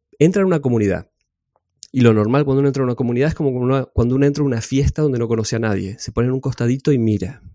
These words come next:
y escucha, y nada más. Y a veces hasta se siente incómodo y dice, "No sé para qué vine, mejor me voy",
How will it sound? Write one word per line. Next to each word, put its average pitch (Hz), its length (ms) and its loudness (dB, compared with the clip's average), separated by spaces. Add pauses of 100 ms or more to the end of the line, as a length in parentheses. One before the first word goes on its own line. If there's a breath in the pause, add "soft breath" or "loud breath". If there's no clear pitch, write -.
y 110 80 0
escucha, - 680 -6
y 113 100 0
nada 104 180 4
más. 101 320 -6 (340 loud breath)
Y - 60 2
a 120 60 6
veces 143 240 0
hasta 131 200 -2
se 127 120 -4
siente 135 280 0
incómodo 139 440 2
y 120 80 2
dice, 117 320 -2
"No 139 140 0
sé 180 120 -4
para 151 180 -2
qué 123 140 0
vine, 104 240 0
mejor 110 300 -2
me 139 120 0
voy", - 320 -6